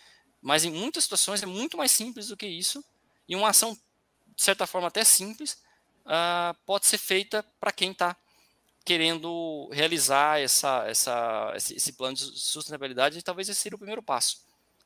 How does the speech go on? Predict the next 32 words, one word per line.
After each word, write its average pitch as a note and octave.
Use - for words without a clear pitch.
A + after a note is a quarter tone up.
né? A#2
Analisar A#2+
como D#3
tá D#3
sendo D3+
a C#3+
su-, C#3
o B2+
seu C3+
uso F#3+
de D#3
água, C#3+
o C3+
seu C3
reuso D3+
de D3
água B2
e B2+
a A#2+
sua, A#2+
digamos A#2
assim, A#2
o A2
seu C3
desperdício, B2+
como B2+
você B2+
muito B2
bem C3
salientou, C3+
Maria G#2+
Celeste. G#2+